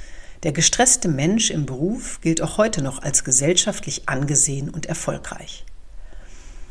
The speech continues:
Dabei kann Dauerstress etwas Selbstzerstörerisches haben. Abgesehen von den direkten körperlichen Auswirkungen einer Cortisolausschüttung macht Stress uns auch weniger empathisch und handlungsfähig.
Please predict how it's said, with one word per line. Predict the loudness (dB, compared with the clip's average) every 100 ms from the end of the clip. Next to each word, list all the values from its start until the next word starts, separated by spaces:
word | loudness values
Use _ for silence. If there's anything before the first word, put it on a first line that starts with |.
| -10 -10 -12 -12 -14 -6
Dabei | -2 2 2
kann | 2 0
Dauerstress | 0 2 4 2 2 2 4 2 -2
etwas | -6 0 4 4
Selbstzerstörerisches | 2 2 2 2 0 -2 -4 -6 -10 -6 -4 2 2
haben. | 2 -8 -12 -12 -10 -8 -10 -10 -12 -14 -6
Abgesehen | -2 0 2 4 4
von | 2 2
den | 2
direkten | 0 2 0 0 -4 -4 -4
körperlichen | -2 -2 2 2 2 -2
Auswirkungen | -2 0 0 0 -2 -2 -2
einer | -2 -2
Cortisolausschüttung | -2 -4 -2 0 0 0 0 -2 -2 -6 -6 -8 -10 -12 -10 -6 -4
macht | -2 0
Stress | 2 4 6 6
uns | 4 0
auch | -2 -2 -2
weniger | 0 0 -2 -2
empathisch | -4 -2 -2 -2 -2 -2
und | 0 0
handlungsfähig. | 0 0 4 4 4 -2 -12 -14